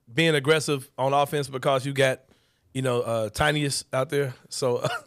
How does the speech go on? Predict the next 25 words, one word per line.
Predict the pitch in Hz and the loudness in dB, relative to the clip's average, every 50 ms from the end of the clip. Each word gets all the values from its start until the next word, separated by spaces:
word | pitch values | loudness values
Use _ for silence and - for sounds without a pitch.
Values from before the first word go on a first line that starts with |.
| - - - - - - | -12 -12 -14 -20 -20 -20
<laughs> | _ _ - - - - - _ - | _ _ -14 -12 -12 -12 -14 _ 0
but | 156 160 156 156 | 4 4 6 6
I | 180 | 4
think | 196 - 214 196 | 2 2 0 0
that | 180 185 | 0 2
once | 170 175 170 160 | 2 2 2 2
Ja's | 139 147 180 190 185 180 165 151 | 2 2 4 4 4 4 2 0
there, | 147 147 147 143 139 | -2 0 0 0 0
he's | 139 165 170 | 0 -2 0
got | 151 156 147 | 0 -2 -2
the | 139 | 0
ball | 131 143 143 143 139 | 0 2 2 2 2
in | 131 | 0
his | 127 117 | -4 -6
hands. | 135 123 123 120 117 117 - - | -4 -4 -4 -4 -6 -6 -6 -4
I | 139 | -4
think | 135 - 147 143 131 | -2 0 -2 0 0
Marcus | 131 131 127 123 120 | 0 0 0 -2 -4
Smart | - 135 131 123 | -4 -2 -2 -2
is | 117 117 | -2 -4
gonna | 123 117 113 | -6 -8 -6
kinda | - 123 117 110 | -4 -4 -4 -4
fall | - - 123 120 110 | -2 0 0 0 -2
in | 107 110 | -4 -6
line | 113 113 110 107 | -6 -6 -6 -8